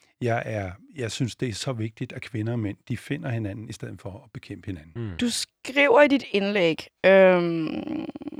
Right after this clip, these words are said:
Speaker 3: "Vi har et samfund, vi har nu et samfund, hvor kvinder uden ringeste dokumentation og uden den mindste præcision har mulighed for at udlevere mænd efter for godt befindende." Er det et udtryk for, at du synes, kvinder lyver?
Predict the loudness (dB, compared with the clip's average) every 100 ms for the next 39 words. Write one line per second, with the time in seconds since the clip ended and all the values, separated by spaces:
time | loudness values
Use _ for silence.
0 | -10 -6 0 4 4 6 4 4 4 4
1 | 4 0 _ _ _ _ 0 2 6 6
2 | 6 4 4 4 2 0 2 0 0 0
3 | 2 2 0 2 4 4 2 -2 -4 -2
4 | -2 -4 -2 2 2 2 0 0 -2 -2
5 | 0 0 0 -4 -8 -6 -6 -4 -2 -2
6 | -4 -10 -20 -20 _ 6 8 8 6 4
7 | 4 0 2 0 0 0 0 2 0 -2
8 | -6 -8 -6 -2 -2 -4 -6 -6 -6 -8
9 | _ _ _ _ _ _ _ _ _ _
10 | 0 4 6 4 4 2 4 2 0 -2
11 | -2 -4 -2 0 2 4 2 2 -6 -8